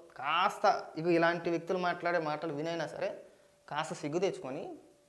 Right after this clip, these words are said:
ఇక్కడ పిలుపు మేరకు చక్కగా ఏపీకి వచ్చే ప్రయత్నాలు చేయండి. ఇంకా అక్కడ మీరు, అంటే నేను కూడా ప్రాంతాల వారీగా తీసుకెళ్తే బాగోదేమో. మీరు మాట్లాడే మాటలు మాట, ఆ?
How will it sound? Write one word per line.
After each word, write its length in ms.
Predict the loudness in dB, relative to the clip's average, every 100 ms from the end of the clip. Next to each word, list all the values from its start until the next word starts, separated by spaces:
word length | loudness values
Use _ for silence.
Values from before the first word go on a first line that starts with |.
| _ _ _ _ _ _ _ _ -2
ఇక్కడ 260 | 0 2
పిలుపు 200 | 4 4
మేరకు 500 | 6 6 6 2 -2 -6 -14 -8 -4
చక్కగా 360 | -2 4 4 4
ఏపీకి 400 | 2 2 2 0
వచ్చే 200 | 0 -2
ప్రయత్నాలు 500 | 0 -2 0 0 0
చేయండి. 300 | -4 -8 -14 -18 -20 _ _ _ -4
ఇంకా 120 | -2
అక్కడ 160 | 0 -2
మీరు, 480 | -2 0 -2 -4 -8 -2
అంటే 360 | 4 4 4
నేను 240 | -2 -2 4
కూడా 140 | 4
ప్రాంతాల 400 | 4 0 2 2
వారీగా 240 | 4 4 2
తీసుకెళ్తే 680 | -2 -2 -2 2 2 2
బాగోదేమో. 800 | -2 0 2 2 0 -4 -8 -10 -16 -20 _ _ _ _ _ _ _ _ -4
మీరు 160 | 0
మాట్లాడే 440 | 2 2 2 2 2
మాటలు 340 | 0 -4 -4
మాట, 220 | -6 -8
ఆ? 280 | -10 -8 -8